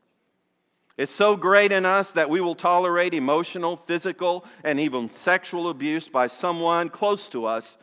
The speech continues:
if we believe they can make us feel significant. It's so great in us that our human bodies, as our human bodies decline, and we are no longer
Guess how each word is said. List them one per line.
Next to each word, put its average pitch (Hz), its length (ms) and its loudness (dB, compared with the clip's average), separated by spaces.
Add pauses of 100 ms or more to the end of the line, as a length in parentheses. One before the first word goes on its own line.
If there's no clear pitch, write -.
(240)
if 131 160 -10
we 165 140 2
believe 147 840 -4 (540)
they 131 400 2
can 113 260 -8
make 113 240 -6
us 113 200 -6
feel 107 200 -8
significant. - 720 -18 (1160)
It's 117 120 -10
so 190 180 4
great 185 280 6
in 190 160 2
us 190 240 0
that 160 160 2
our 147 140 6
human 165 320 -2
bodies, 156 580 2
as 127 160 0
our 127 120 2
human 156 360 -4
bodies 143 380 0
decline, 143 760 -4 (720)
and 110 100 -6
we 143 120 0
are 139 80 2
no 147 180 2
longer 151 400 0